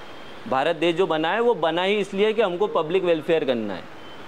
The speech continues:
क्योंकि हम क्या कर रहे हैं, दो परसेंट हमारे पास ज़मीन है, सत्रह परसेंट population हमारे पास है पूरी दुनिया की, तो हमारे, हमारे पास poverty इतनी ज़्यादा है कि हमको public welfare state ही हो सकते हैं हम, और दूसरा हमारे पास option नहीं है।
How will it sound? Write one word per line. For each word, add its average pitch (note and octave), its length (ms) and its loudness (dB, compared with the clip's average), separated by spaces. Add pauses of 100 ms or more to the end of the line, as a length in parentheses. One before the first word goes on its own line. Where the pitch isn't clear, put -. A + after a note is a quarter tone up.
(540)
क्योंकि F3 240 2
हम F3 200 0
क्या G3+ 160 4
कर G3 140 2
रहे G#3 120 2
हैं, F#3 80 -2
दो F3+ 140 4
परसेंट F#3 400 2
हमारे F3 220 0
पास F#3 140 2
ज़मीन E3+ 300 2
है, A3 80 2
सत्रह F3+ 300 2
परसेंट E3 360 0
population D#3 480 2
हमारे D#3+ 220 2
पास D3+ 280 2
है D3 80 -4
पूरी C#3 160 4
दुनिया A#2 340 0
की, - 180 -12 (1160)
तो F#3 80 2
हमारे, E3 400 2 (120)
हमारे C#3 340 0
पास F3+ 240 2
poverty F3+ 400 2
इतनी G3+ 220 0
ज़्यादा G3 260 2
है A3 80 0
कि A3+ 80 2
हमको F#3 280 0
public F3 320 0
welfare F3 400 2
state F3 320 0
ही E3 180 2
हो F#3 180 4
सकते B2+ 320 -2
हैं G#2+ 100 0
हम, F2 160 -8 (520)
और E3+ 140 4
दूसरा E3+ 300 2
हमारे F3 200 2
पास F3+ 160 2
option F#3+ 300 2
नहीं G3 200 2
है। D#3+ 100 -2